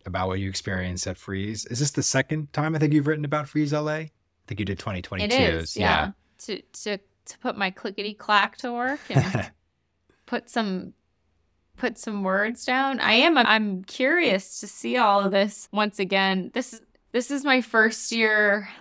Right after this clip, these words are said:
Speaker 2: not living there since Freeze started, Freeze
Speaker 1: Right.
Speaker 2: L A started. So I'm going as a guest. <laughs>
Speaker 1: A guest of honor.
Speaker 2: So I'm,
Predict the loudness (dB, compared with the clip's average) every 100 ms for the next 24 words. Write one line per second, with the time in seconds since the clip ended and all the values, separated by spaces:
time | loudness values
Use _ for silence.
0 | -14 -2 4 6 4 0 -2 -2 -2 0
1 | 0 0 -4 _ _ _ _ _ _ -14
2 | -8 -6 -8 -6 -6 -6 -2 0 0 -4
3 | -4 -2 2 2 0 -4 -4 -4 -2 -2
4 | -6 -6 -12 _ _ _ _ _ -8 -2
5 | -2 0 2 2 2 0 -4 -8 -2 -2
6 | -2 -8 -16 -16 -16 -20 _ _ -8 -6
7 | -4 -6 -6 -8 -10 -8 -4 -2 0 0
8 | -2 0 2 2 2 -2 -2 6 8 10
9 | 8 8 6 4 0